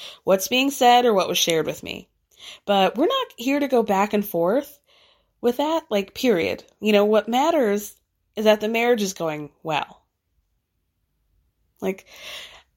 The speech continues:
okay, this is a point I was like, "Okay, well, were you gonna say something with your whole chest or not? Like, let's, let's get into it." You know, like, if you're feeling some type of way about what he said,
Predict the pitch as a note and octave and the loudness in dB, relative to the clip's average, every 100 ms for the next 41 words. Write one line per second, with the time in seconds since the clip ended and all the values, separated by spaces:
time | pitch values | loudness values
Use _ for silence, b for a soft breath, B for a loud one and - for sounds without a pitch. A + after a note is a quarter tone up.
0 | _ F#4 E4+ C#4 C#4 C#4+ F#4+ G4 C#4 D4+ | _ 4 6 4 4 2 0 0 0 0
1 | D4 C#4 C4 C4 C#4+ D#4 C#4+ A#3+ A#3 B3+ | 0 -2 0 -2 0 -2 0 -2 0 0
2 | C4 A#3+ A#3+ B3+ E4 F4 F#4+ F#4 E4 E4 | 0 -2 -6 -4 0 0 2 0 2 0
3 | E4 D#4+ D4+ C#4+ C#4 C4+ C#4 C#4 D4+ D#4+ | 0 0 0 -2 -2 0 0 0 -2 -4
4 | - D#4 G4+ G#4+ - - A#3+ A#3+ B B | -2 -2 0 -2 -4 0 0 0 B B
5 | B - D4 E4+ - - - - D#4 - | B -6 -2 -2 -6 -14 -12 -4 -4 -2
6 | E4+ G#4+ C5+ F3 - - - _ _ _ | 0 0 0 -4 -4 -6 -14 _ _ _
7 | _ _ _ _ _ _ C4+ C4+ C#4+ C#4 | _ _ _ _ _ _ -2 0 0 2
8 | C4 - B B C4 D4 G4+ B4 B4 F#4 | 0 -2 B B 0 4 2 4 0 0
9 | E4 D#4 E4 D4 C#4+ D#4+ D4 C4+ C#4 C#4 | -2 0 0 0 0 0 0 0 0 -2
10 | A#3+ - F4 F4 A#3 A3+ B3+ | -6 -2 0 2 0 -2 -8